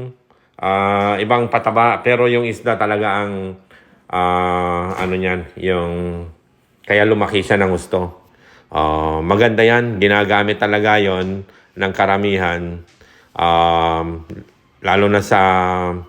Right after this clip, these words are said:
mga ibang lugar na yung gumagamit ng organic. May mga tao na gumagamit ng organic, iba-iba.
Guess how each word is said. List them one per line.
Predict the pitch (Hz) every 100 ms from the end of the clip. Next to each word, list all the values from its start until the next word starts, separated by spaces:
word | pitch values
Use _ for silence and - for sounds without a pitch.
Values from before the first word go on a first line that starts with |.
| _ _ _ - - _
mga | 98 104 101
ibang | 101 101
lugar | 98 107 107 101
na | 98 98 95 92
yung | 92 95 92
gumagamit | 92 101 98 101 101 -
ng | 101
organic. | 98 92 92 95 101 101 - _ - - _ -
May |
mga | 139 143 135
tao | 139 127 131
na | 127
gumagamit | 110 113 113 117 104
ng | 117
organic, | 110 113 123 123 120 120 107
iba-iba. | 107 104 107 104 101 101